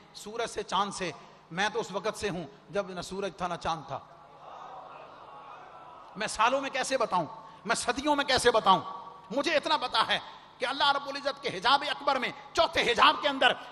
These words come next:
ایک تارہ طلوع ہوتا تھا اور وہ تارہ ستر ہزار سال کے بعد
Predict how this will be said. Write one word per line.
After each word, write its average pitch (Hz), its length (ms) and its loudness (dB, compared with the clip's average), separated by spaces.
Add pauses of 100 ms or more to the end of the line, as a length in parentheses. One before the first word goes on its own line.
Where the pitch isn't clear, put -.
ایک 311 280 2
تارہ 349 380 8
طلوع 339 160 -2
ہوتا 269 280 2
تھا 202 280 6 (1000)
اور 269 140 8
وہ 302 140 4
تارہ 302 380 4
ستر - 440 0 (180)
ہزار 269 340 6
سال 302 420 4
کے 277 120 2 (120)
بعد 370 160 10